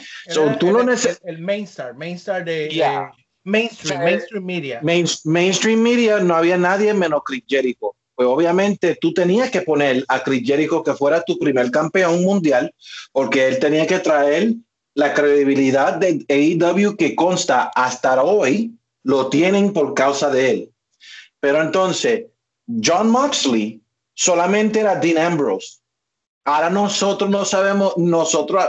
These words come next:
Speaker 1: ah, nadie ni habla de Dean Ambrose. Why? Por de la manera de esa historia, de la manera que Jericho lo puso over, ahora eso elevó a Moxley a estar en el mismo nivel de name recognition que Jericho ahora, que todo el mundo conoce a Jon Moxley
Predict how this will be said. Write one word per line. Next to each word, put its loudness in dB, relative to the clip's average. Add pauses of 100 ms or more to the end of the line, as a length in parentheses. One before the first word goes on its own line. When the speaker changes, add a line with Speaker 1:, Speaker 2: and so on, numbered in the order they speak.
(200)
Speaker 1:
ah, 0 (120)
nadie 0
ni 2
habla 2
de 0
Dean 0
Ambrose. -2
Why? 0 (640)
Por 0
de 2
la 2
manera 0 (380)
de 2
esa 2
historia, 0 (100)
de 0
la 2
manera 0
que -2
Jericho 0
lo 0
puso -2
over, 0 (480)
ahora 2
eso 2
elevó 2
a 0
Moxley 0 (100)
a 2
estar 0
en 0
el 2
mismo 2
nivel 2
de 0
name 2
recognition 0
que 0
Jericho 0
ahora, 2
que -2
todo 0
el 0
mundo 0
conoce 0
a -2
Jon 0
Moxley 0